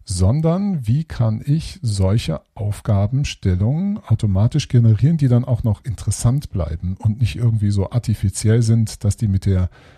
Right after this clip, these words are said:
Codierwirklichkeit nichts zu tun haben. Mache ich da so etwas wie einen Parsbaum, den ich an bestimmten Stellen anreichere, oder reicht so eine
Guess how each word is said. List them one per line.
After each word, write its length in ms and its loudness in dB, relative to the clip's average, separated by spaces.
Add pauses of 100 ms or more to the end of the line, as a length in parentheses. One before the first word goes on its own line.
(160)
Codierwirklichkeit 1040 -2
nichts 320 -6
zu 120 -8
tun 360 -4
haben. 260 -6 (460)
Mache 260 -2
ich 100 -2
da 160 2
so 140 0
etwas 440 -4
wie 60 0
einen 120 -4
Parsbaum, 1000 -2
den 160 0
ich 220 0
an 120 0
bestimmten 400 -2
Stellen 440 -2
anreichere, 1000 0 (480)
oder 320 4
reicht 480 2
so 160 2
eine 540 2